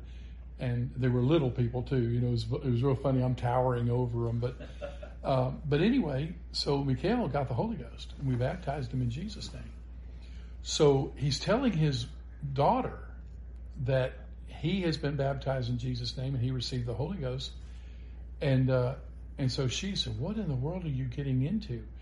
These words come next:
'Cause she was the chief English teacher in the University of Moscow.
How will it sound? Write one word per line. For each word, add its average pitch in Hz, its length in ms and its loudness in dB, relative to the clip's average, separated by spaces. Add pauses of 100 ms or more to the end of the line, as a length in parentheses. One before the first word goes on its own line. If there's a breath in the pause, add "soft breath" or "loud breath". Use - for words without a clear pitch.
(300 loud breath)
'Cause 123 140 2
she 190 200 -2
was 143 240 0
the 127 80 -2
chief 190 480 -4
English 175 460 -4
teacher 123 420 -4 (100)
in 120 100 0
the 117 60 2
University 127 580 -2
of 113 60 -2
Moscow. 117 400 -6